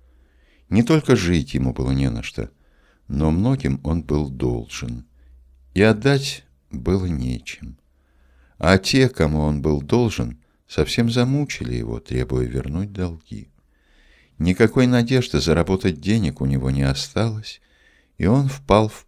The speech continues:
полное отчаяние. Нет греха тяжелее. Ведь и окаянный Иуда, если бы не отчаялся, мог бы ещё покаяться за свой страшный грех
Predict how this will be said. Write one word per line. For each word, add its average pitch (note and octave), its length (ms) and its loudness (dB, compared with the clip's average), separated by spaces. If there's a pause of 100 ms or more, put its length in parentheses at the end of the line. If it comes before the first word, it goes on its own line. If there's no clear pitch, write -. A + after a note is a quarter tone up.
полное F#2+ 460 0
отчаяние. C2 800 -10 (920)
Нет F#2+ 320 0
греха A#1 400 -6
тяжелее. A1+ 580 -10 (720)
Ведь E2 320 0
и F2 80 2
окаянный F#2+ 840 2
Иуда, G2+ 720 2 (720)
если C2+ 320 -2
бы C2 120 -6
не C2 120 -2
отчаялся, D2 920 -2 (680)
мог D2+ 440 0
бы C3 100 2
ещё - 260 -4
покаяться A#1+ 680 -4
за C2 160 -4
свой C2 220 -4
страшный B1+ 560 -6
грех C2+ 420 -4